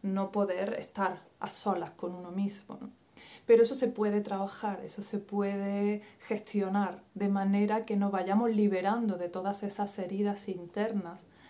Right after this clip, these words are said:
para poder generar en nuestro interior ese espacio de escucha, ese espacio de contención, ese oasis que nos permita descansar del mundo externo.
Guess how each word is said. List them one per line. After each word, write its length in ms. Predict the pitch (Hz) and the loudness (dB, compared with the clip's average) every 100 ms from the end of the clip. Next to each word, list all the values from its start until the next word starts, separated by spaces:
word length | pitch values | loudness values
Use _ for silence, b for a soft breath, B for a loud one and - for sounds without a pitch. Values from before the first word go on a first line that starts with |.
| B B - | B B -2
para 220 | 190 185 | 0 0
poder 340 | 185 180 202 | 0 2 0
generar 560 | 208 - 208 190 185 190 | 0 0 2 2 0 -4
en 120 | 196 | -4
nuestro 320 | 185 - - | -6 -10 -8
interior 520 | 175 185 180 170 175 185 | -6 -6 -6 -2 -2 -2
ese 220 | 202 226 | -6 -10
espacio 600 | 208 _ 196 - - 202 | -10 _ -6 -6 -4 -4
de 120 | 185 | -4
escucha, 520 | 180 - 196 190 208 | -8 -6 -6 -6 -10
ese 200 | 190 - | -10 -10
espacio 420 | 196 - 185 - | -10 -10 -10 -8
de 160 | 185 180 | -8 -6
contención, 840 | 185 185 190 185 185 - 202 185 180 B B B - | -8 -8 -8 -10 -10 -2 0 -2 -8 B B B -6
ese 260 | 208 226 | -2 2
oasis 680 | 190 185 190 - 208 220 - B B B | 2 2 -2 -4 -4 -4 -10 B B B
que 120 | 214 | 0
nos 120 | 196 | 0
permita 640 | - 185 185 190 202 214 | 0 -2 -2 -4 -2 0
descansar 580 | 220 208 185 180 - 185 | 0 -4 -6 -8 -6 -2
del 160 | 208 196 | 2 0
mundo 240 | 180 185 | -2 -6
externo. 540 | 190 - 180 165 156 | -8 -8 -8 -8 -10